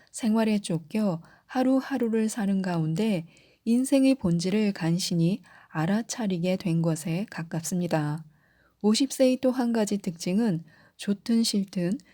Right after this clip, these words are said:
습관의 기여가 변환되기 시작했음을 깨닫는다는 것입니다. 딱히 많이 먹는 것도 아닌데 자꾸 살이 찐다.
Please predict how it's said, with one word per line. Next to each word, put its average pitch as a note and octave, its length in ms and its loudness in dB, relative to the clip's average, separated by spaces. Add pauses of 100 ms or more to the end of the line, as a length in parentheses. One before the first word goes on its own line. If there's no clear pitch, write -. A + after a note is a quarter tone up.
(180)
습관의 B3 540 0
기여가 E3+ 720 -2
변환되기 F3+ 840 -2 (180)
시작했음을 F#3 1040 -2
깨닫는다는 G#3 800 0
것입니다. D#3+ 720 -2 (1300)
딱히 C4 340 0
많이 G3+ 380 2
먹는 G3+ 340 6
것도 F3+ 300 0
아닌데 E3 720 4
자꾸 F3 400 -6
살이 C4+ 320 -2
찐다. E3+ 540 -2